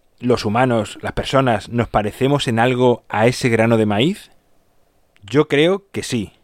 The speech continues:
y voy a explicarte el símil que se me ocurre. Muchas veces actuamos por la vida encerrados en nosotros mismos. Incluso podemos parecer brillantes y dorados como ese grano. Pero, a su vez, somos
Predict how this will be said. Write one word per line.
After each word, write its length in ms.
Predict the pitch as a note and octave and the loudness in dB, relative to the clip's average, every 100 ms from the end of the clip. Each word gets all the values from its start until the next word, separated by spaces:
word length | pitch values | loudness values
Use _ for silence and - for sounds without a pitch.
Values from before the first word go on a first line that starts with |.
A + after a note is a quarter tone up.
| _ _ _ | _ _ _
y 120 | - | -4
voy 160 | G#2+ B2 | 0 2
a 80 | C3 | 2
explicarte 920 | - A#2 A2 A2 - A#2+ A#2+ A#2+ A2 | 0 -4 -2 -2 2 4 4 2 0
el 100 | G2+ | 0
símil 380 | - D3 B2 | 2 2 2
que 140 | A2 G#2 | 0 -4
se 80 | G#2 | -4
me 80 | |
ocurre. 420 | F#2+ A2+ F#2+ F2+ - - _ _ - | -2 0 0 -2 -8 -18 _ _ -8
Muchas 300 | C3 F3+ D#3+ | -4 -2 -2
veces 480 | D#3 D#3+ E3+ E3 - | -2 -2 -4 -6 -6
actuamos 440 | A2+ - G#2+ C3 | -8 -2 0 0
por 140 | C3+ C3+ | -2 0
la 140 | A#2+ | 0
vida 400 | G#2 B2 C#3 B2+ | 0 0 0 -2
encerrados 840 | - A2+ G#2 G2+ G2 B2+ D3 D3+ - | -4 -6 -4 -6 -2 0 2 -2 -4
en 160 | A2+ A#2 | -2 -2
nosotros 380 | G#2 A#2+ A#2 G#2 | -2 -2 -2 -2
mismos. 520 | G#2 G2 E2+ - - _ _ _ _ - | -2 -4 -10 -14 -20 _ _ _ _ -2
Incluso 680 | C3 B2+ C#3 C3 - A#2+ - | 0 4 4 4 6 2 2
podemos 560 | A2+ A2 B2 D#3 E3+ | 2 4 4 2 0
parecer 560 | - B2+ A2+ - C3 D3 | -2 -2 -2 0 0 2
brillantes 720 | B2+ G#2+ C3 D#3 C#3 A2 A2+ | 0 0 -2 -2 -4 -6 -2
y 40 | |
dorados 600 | G#2+ G#2+ A2+ F#2 F2+ - | 0 2 2 0 -4 -10
como 240 | - G#2+ A2 | -4 -2 -2
ese 180 | G#2 G#2 | -2 -2
grano. 380 | G2+ F2+ D#2+ - _ _ _ _ _ _ _ - | -2 -4 -8 -16 _ _ _ _ _ _ _ -2
Pero, 360 | D#3+ F3 F#3 - - | 2 2 0 -4 -10
a 80 | A#2 | -6
su 160 | B2 | 0
vez, 280 | B2+ E3 D#3 _ | 2 2 -2 _
somos 420 | - B2+ A2+ - | -4 -2 -2 -4